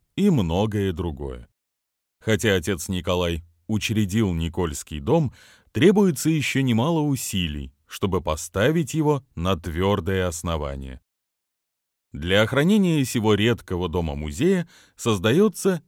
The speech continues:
Saint Nicholas Society, открытая для всех православных, которым дороги задачи дома,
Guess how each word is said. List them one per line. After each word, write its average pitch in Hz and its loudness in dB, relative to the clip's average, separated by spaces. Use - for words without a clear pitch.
Saint 95 -2
Nicholas 156 0
Society, 85 -4
открытая 165 2
для 98 0
всех 95 -4
православных, 139 -2
которым 123 4
дороги 101 2
задачи 78 -4
дома, 143 0